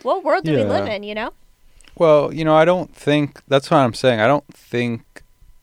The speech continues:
Speaker 2: everybody lives that way. And
Speaker 1: Oh.
Speaker 2: I'm not saying that you're wrong for living that way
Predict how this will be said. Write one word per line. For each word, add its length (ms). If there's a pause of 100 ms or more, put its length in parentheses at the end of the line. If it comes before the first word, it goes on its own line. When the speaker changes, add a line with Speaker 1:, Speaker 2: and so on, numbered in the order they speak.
(200)
Speaker 2:
everybody 800 (1300)
lives 460
that 240
way. 340 (800)
And 120
Speaker 1:
Oh. 40
Speaker 2:
I'm 80
not 200
saying 280
that 80
you're 220
wrong 640
for 240
living 320
that 200
way 280